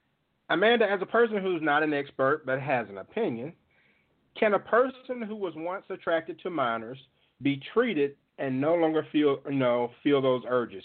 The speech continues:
Kinda like, you know, we've seen converted racists, converted people convert religions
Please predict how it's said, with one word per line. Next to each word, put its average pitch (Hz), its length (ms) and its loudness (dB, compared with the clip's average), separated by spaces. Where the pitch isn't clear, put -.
Kinda 139 200 2
like, 131 240 2
you 135 80 -6
know, 123 100 -2
we've 147 220 -4
seen 131 200 -4
converted 120 440 -2
racists, 156 540 -4
converted 120 440 2
people 135 220 0
convert 120 300 2
religions 165 600 2